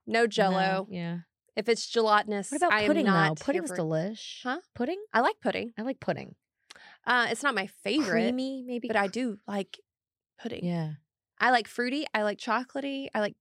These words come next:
Speaker 1: cake.
Speaker 2: See, I don't like fruity.
Speaker 1: I like
Speaker 2: I like
Speaker 1: everything.
Speaker 2: cake and cupcakes. I'm good with a cookie. But I have to say, if I'm going, like, just traditional, like,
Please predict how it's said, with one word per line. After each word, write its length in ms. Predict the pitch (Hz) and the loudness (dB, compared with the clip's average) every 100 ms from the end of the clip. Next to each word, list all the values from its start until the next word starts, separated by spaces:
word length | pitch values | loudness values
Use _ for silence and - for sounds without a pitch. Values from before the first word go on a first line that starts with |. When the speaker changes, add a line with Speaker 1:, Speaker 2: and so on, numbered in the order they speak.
| _ - | _ -20
Speaker 1:
cake. 300 | - 220 233 | -8 -4 0
Speaker 2:
See, 60 | |
I 40 | 180 | 0
don't 140 | 185 | 0
like 120 | 269 - | -2 -6
fruity. 440 | 214 175 135 151 - _ 220 | -2 -2 -2 -6 -12 _ -8
Speaker 1:
I 100 | 226 | -4
like 640 | 220 208 202 202 - - - _ _ _ _ _ _ _ _ | -2 -2 -2 -2 -6 -14 -20 _ _ _ _ _ _ _ _
Speaker 2:
I 40 | 185 | 2
like 60 | |
Speaker 1:
everything. 120 | 254 254 | 2 4
Speaker 2:
cake 200 | 247 214 | 2 2
and 100 | 214 | -2
cupcakes. 840 | 196 170 180 165 165 - - - _ _ _ 170 | -2 -2 -2 -2 -2 -10 -12 -16 _ _ _ -4
I'm 120 | 175 | -2
good 120 | 180 | 0
with 100 | 185 | -2
a 60 | 214 | -2
cookie. 460 | 185 156 160 156 - | -4 -2 -4 -4 0
But 100 | 202 | 4
I 60 | |
have 80 | 226 | 4
to 60 | - | 2
say, 140 | 190 | -4
if 80 | 180 | 0
I'm 120 | 202 | 0
going, 220 | 202 220 185 | 2 0 0
like, 200 | 175 - | -2 -2
just 260 | 190 - | -6 -6
traditional, 440 | - 180 185 196 190 | -6 -4 -4 -2 -2
like, 220 | 160 - | -2 -4